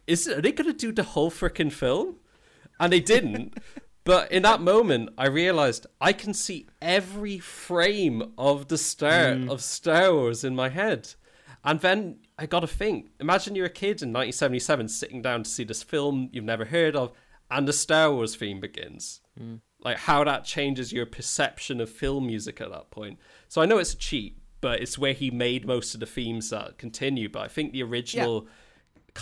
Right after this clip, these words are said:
Speaker 1: kinda wins out for me.
Speaker 3: I can't argue
Speaker 2: No,
Speaker 3: with
Speaker 2: I,
Speaker 3: that
Speaker 2: neither
Speaker 3: either,
Speaker 2: can
Speaker 3: though.
Speaker 2: I.
Speaker 3: Yeah,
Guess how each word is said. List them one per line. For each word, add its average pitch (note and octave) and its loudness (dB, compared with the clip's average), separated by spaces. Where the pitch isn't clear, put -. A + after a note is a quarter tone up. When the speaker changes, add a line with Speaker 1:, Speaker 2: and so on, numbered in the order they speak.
Speaker 1:
kinda G3 2
wins F#3 -2
out D#3+ 2
for - -6
me. G2+ -8
Speaker 3:
I F#3 0
can't G#3+ 4
argue G3+ 6
Speaker 2:
No, F3+ 6
Speaker 3:
with E3+ 6
Speaker 2:
I, F3 4
Speaker 3:
that F3+ 2
Speaker 2:
neither G3+ 2
Speaker 3:
either, F3 -2
Speaker 2:
can G3+ 2
Speaker 3:
though. A3 4
Speaker 2:
I. A3+ 2
Speaker 3:
Yeah, D#3 2